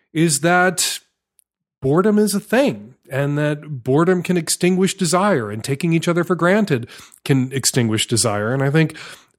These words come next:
boredom is a, a greater risk in a committed, long-term, monogamous relationship than it is in a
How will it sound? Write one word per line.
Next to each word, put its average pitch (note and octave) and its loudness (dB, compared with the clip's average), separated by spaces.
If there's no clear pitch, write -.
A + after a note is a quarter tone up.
boredom D#3 0
is B2 -4
a, C3 -4
a C#3 -2
greater C#3+ 0
risk D3+ 0
in C3+ 0
a B2+ -2
committed, C3+ -2
long-term, B2+ -2
monogamous A#2+ -2
relationship A#2+ -4
than D3 -4
it D3 -4
is D#3+ 0
in F3 2
a F3 0